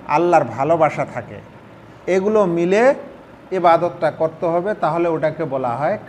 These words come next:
খাঁটি আল্লাহর জন্য ইবাদত হওয়া। ধরে নেন কেউ এখন ইবাদত করছে ওর বাপের চাপে,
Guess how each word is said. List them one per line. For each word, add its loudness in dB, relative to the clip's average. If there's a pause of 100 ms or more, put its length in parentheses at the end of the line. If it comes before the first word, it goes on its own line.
খাঁটি -6
আল্লাহর -6
জন্য -8
ইবাদত -8
হওয়া। -14 (1000)
ধরে 4
নেন -4 (100)
কেউ 2
এখন 2
ইবাদত 2 (100)
করছে -2
ওর 0
বাপের -2
চাপে, -4